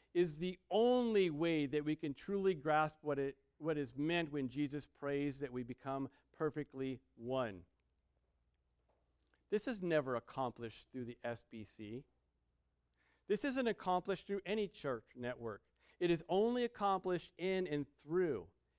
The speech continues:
and even for God. And all of this seems unreal. Me telling you,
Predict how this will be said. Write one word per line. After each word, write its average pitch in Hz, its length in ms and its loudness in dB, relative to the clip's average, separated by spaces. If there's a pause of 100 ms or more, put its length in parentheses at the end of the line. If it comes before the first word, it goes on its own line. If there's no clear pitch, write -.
(100)
and 180 120 2
even 208 300 2
for 214 400 -2
God. 160 440 2 (2500)
And 160 200 0
all 180 220 4
of 190 140 0
this 208 320 0 (180)
seems 196 680 -4 (360)
unreal. 151 760 2 (1600)
Me 208 340 2
telling 214 560 4
you, 117 260 0